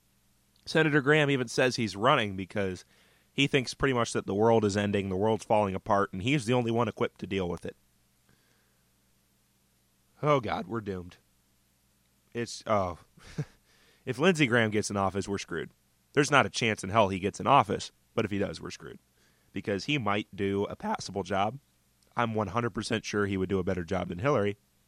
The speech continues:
But really, if we're, if we're thinking about it, he would be a one-term president and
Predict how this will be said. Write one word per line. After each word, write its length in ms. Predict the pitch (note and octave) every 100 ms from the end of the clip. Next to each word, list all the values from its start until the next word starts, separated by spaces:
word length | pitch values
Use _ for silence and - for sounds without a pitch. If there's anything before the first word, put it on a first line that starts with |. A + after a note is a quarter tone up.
| _ _ _ _ _ _ _ _ _ _ _ _ _ _ _ _ _ _
But 280 | G#2 A2+ A2 _ _ _ _ _ _ _
really, 580 | G#2+ G#2 B2+ C3 B2+ B2
if 120 | A2+
we're, 100 | A2+
if 140 | G#2 -
we're 80 |
thinking 300 | G#2 A2+ F#2+
about 280 | B2 G2+ F#2+
it, 120 | F#2 -
he 140 | A2
would 140 | A2 G2
be 200 | F#2+ F2+
a 60 |
one-term 480 | F2 G2 A2 B2+ B2
president 500 | - F#2+ F2+ F2 F2 _ _ _ _ _ _ _ _ _ _ _ _ _ -
and 520 | F#2+ F2+ F2 D#2+ D#2+